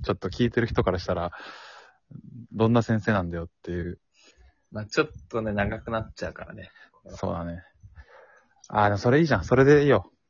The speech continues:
Speaker 1: それ正解。
Speaker 2: なんかまとめてきた。
Speaker 1: うん、いや、これあれ、朝までそれ正解じゃないや。あの、ゴッド、ん？リンカーンのさ、
Speaker 2: うん。
Speaker 1: あの、あから始まるかっこいい言葉みたいなやつあんじゃん。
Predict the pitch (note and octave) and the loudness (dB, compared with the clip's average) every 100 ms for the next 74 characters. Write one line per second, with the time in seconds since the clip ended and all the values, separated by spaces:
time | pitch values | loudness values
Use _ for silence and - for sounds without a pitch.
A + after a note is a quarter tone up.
0 | _ _ - A#2+ B2 - A#2 A2+ A2+ F3 | _ _ -6 -2 0 0 0 2 0 -4
1 | _ _ - - _ _ _ _ _ _ | _ _ -20 -20 _ _ _ _ _ _
2 | _ _ _ C3+ C3 A2 A2 G#2 G2 - | _ _ _ -6 -4 0 2 2 2 2
3 | - A#2+ - G2+ - _ _ _ _ _ | 4 0 -2 -4 -8 _ _ _ _ _
4 | A#2 A2 A2+ A2+ A#2+ A2+ A#2 - C3+ A#2+ | -2 4 6 8 10 10 10 6 6 6
5 | G#2 - A2+ G#2 A2 - G2+ G2 G2+ F#2+ | 4 4 2 4 2 4 2 2 -2 -2
6 | - G#2+ G#2+ G#2 G2 F2+ F#2 - F#2+ F#2 | -8 -8 -4 -2 0 -2 -6 -4 -4 -2
7 | F2+ - - - - _ - A2 - C3 | -6 -8 -20 -20 -20 _ -2 -2 2 0
8 | B2+ B2+ E3+ _ _ _ _ _ A#2 C#3 | 0 -4 -8 _ _ _ _ _ 0 2
9 | B2+ C#3 A2+ F#2+ F2+ F2+ F#2+ _ _ _ | 4 6 6 4 -4 -6 -8 _ _ _
10 | A#2 G2+ G2 - _ _ _ _ _ _ | -6 -4 -4 -8 _ _ _ _ _ _
11 | _ _ _ _ - G2 F#2+ F#2+ A#2 B2 | _ _ _ _ -4 -2 -2 2 6 6
12 | - G2 F2+ G2 G2 G2 F#2+ F#2 F2+ G2+ | 4 0 0 -4 -2 -2 0 -2 -2 -4
13 | - G#2+ F#2+ F#2+ F#2+ F#2+ F2+ F#2 F2+ G2 | -2 -2 0 -2 0 0 -2 -6 -4 -2
14 | F#2+ F2+ | -2 -4